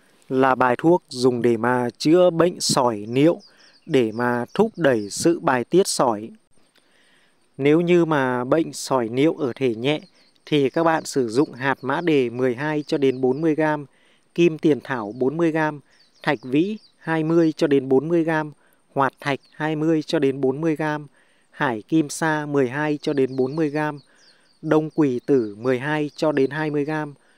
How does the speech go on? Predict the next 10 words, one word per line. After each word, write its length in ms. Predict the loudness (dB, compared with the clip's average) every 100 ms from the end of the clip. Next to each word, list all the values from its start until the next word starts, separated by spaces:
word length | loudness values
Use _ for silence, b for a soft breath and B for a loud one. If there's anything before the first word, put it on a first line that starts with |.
| _ -6
ngưu 300 | 2 2 2
tất 280 | 0 -2 -4
mười 160 | -6 -2
hai 180 | -2 -2
gam, 300 | -4 -6 -10 _ _ _ _
chỉ 260 | -2 -2 -2
xác 400 | -4 -2 -2 -2
mười 160 | -8 -6
hai 220 | -4 -2
gam, 320 | -2 -4 -6